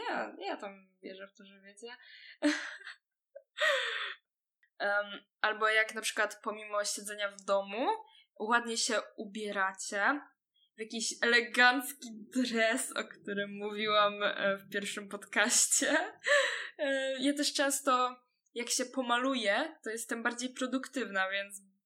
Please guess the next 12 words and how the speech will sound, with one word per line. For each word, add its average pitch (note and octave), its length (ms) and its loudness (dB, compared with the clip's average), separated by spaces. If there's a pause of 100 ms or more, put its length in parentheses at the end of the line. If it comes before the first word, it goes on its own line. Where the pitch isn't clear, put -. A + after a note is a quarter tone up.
(100)
bardzo B3+ 320 2
polecam. G#3+ 540 2 (380)
By A#3 300 0
the A#3+ 140 0
way, A#3 260 2
dzisiaj G#3+ 340 0 (400)
pomalowałam G#3 600 2
się, G3+ 360 0
żeby G3+ 240 -6
nagrać G#3 460 -2
ten G3+ 220 -4
podcast, G#3 640 0